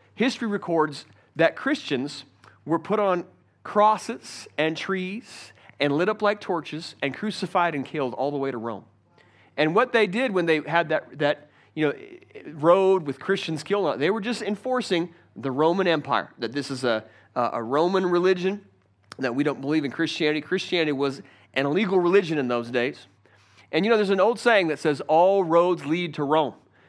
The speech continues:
'cause it was the center of the world. Roads would go there, and on the way, you would pass by, uh,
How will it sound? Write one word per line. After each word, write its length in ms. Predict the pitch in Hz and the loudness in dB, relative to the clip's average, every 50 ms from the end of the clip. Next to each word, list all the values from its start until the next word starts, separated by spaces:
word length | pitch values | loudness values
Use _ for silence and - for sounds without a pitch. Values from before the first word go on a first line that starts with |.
| _ - | _ -4
'cause 200 | - 175 175 170 | -2 -2 0 0
it 60 | 190 | 0
was 120 | 185 170 | -2 -2
the 80 | 151 175 | -2 -2
center 300 | 165 - - 170 175 180 | -2 2 2 2 4 2
of 100 | 185 170 | 0 0
the 60 | 175 | -2
world. 320 | 170 175 208 220 175 127 - - | 0 0 0 0 0 -4 -10 -8
Roads 320 | 113 131 147 175 170 143 151 | -2 0 2 2 2 0 -2
would 100 | 165 160 | -2 2
go 220 | 160 175 175 175 | 4 4 4 4
there, 160 | 170 175 180 | 4 4 4
and 120 | 170 160 160 | 4 4 2
on 140 | 165 185 | 2 2
the 80 | 220 208 | 2 2
way, 160 | 220 240 233 | 2 4 2
you 140 | 214 175 196 | 2 2 0
would 120 | 220 196 | -4 -4
pass 320 | 165 165 190 185 196 190 - | -2 0 2 2 2 0 -2
by, 380 | - 214 196 170 151 147 160 - - - - - _ _ - | 0 2 2 2 2 0 -2 -4 -12 -20 -20 -20 _ _ -2
uh, 180 | 139 135 123 | 0 0 0